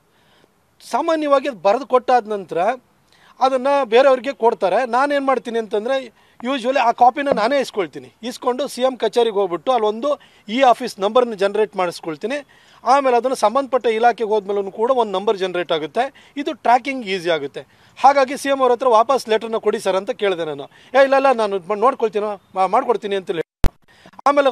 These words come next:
"ಆಯ್ತು, ನಾನು ಒಂದು photo ತೊಗೊಳ್ತೀನಿ" ಅಂತ. Photo ಅದು ಅಂತಂದರೆ ನಾನು ಕೊಟ್ಟಿದ್ದು ಲೆಟರ್ದ photo ತೊಗೊಳ್ತೀನಿ ಅಂತ, ಯಾಕೆಂದರೆ ಅದ್ರ ಮೇಲೆ note ಹಾಕಿದ್ರು. tracking ಈಸಿ ಆಗಲಿ ಅಂತ ನಾನು ಹೇಳಿದೆ. ಕಾರ್ಯದೊತ್ತಡದಲ್ಲಿ ಇದ್ದರು,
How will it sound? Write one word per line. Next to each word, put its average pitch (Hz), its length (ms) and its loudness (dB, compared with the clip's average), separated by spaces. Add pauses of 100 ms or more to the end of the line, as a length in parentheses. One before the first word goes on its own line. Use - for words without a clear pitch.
"ಆಯ್ತು, 262 260 4
ನಾನು 247 140 -2
ಒಂದು 226 140 -10
photo 294 140 4
ತೊಗೊಳ್ತೀನಿ" 220 420 -2
ಅಂತ. 208 120 -12 (280)
Photo 208 140 0 (240)
ಅದು 254 120 -2
ಅಂತಂದರೆ 254 360 -2
ನಾನು 240 220 -4
ಕೊಟ್ಟಿದ್ದು 208 280 -6
ಲೆಟರ್ದ 185 360 -4
photo 247 160 0
ತೊಗೊಳ್ತೀನಿ 214 400 -2
ಅಂತ, 175 160 -6 (280)
ಯಾಕೆಂದರೆ 240 320 0
ಅದ್ರ 226 160 -2
ಮೇಲೆ 269 180 -2
note 254 160 2
ಹಾಕಿದ್ರು. 170 360 -2 (840)
tracking 269 420 0 (260)
ಈಸಿ 247 180 -6
ಆಗಲಿ 214 300 0
ಅಂತ 185 180 -10
ನಾನು 202 120 -6 (140)
ಹೇಳಿದೆ. 139 240 -4 (400)
ಕಾರ್ಯದೊತ್ತಡದಲ್ಲಿ 220 960 2
ಇದ್ದರು, 139 240 2